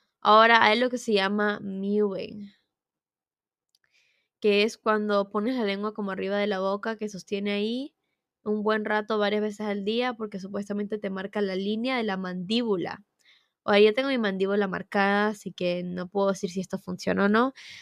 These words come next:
Hay perso-, he investigado, hay personas que dicen que sí, hay personas que dicen que no. Eh,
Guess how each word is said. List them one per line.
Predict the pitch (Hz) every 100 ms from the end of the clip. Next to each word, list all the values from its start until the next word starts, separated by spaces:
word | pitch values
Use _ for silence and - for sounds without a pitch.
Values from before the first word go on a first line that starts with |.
| -
Hay | - 202
perso-, | 202 208 208
he | 214
investigado, | 226 240 - 233 214 214 226 233
hay | 208
personas | 202 214 202 196 214
que | -
dicen | 185 196 202
que | 190
sí, | - 247 262 294 _ - _ -
hay |
personas | 208 214 220 226 233
que | 196
dicen | 202 196
que | 190 185
no. | 190 202 233 240 _ _ _ _ -
Eh, | 202 196